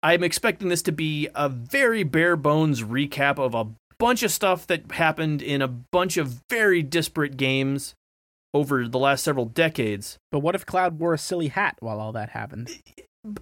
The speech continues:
Speaker 1: Exactly. That's my, that's actually my problem with it. Not, not from a, "Oh no, they're ruining it" standpoint. I could care less.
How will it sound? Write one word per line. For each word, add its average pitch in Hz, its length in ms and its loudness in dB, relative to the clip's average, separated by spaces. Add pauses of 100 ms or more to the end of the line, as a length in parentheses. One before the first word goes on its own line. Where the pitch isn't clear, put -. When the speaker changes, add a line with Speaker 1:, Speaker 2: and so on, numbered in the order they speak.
Speaker 1:
Exactly. 254 520 2
That's 190 220 2
my, 220 160 -4
that's 240 300 0
actually 262 260 0
my 214 80 4
problem 190 460 2
with 123 120 2
it. 123 140 -2
Not, 180 300 2 (120)
not 190 240 0
from 180 200 0
a, 147 240 2
"Oh 156 200 4
no, 160 160 4
they're 147 160 2
ruining 151 460 2
it" 123 140 -4
standpoint. 123 600 -4 (120)
I 160 160 2 (100)
could 147 160 -2
care 123 260 0
less. 107 440 -4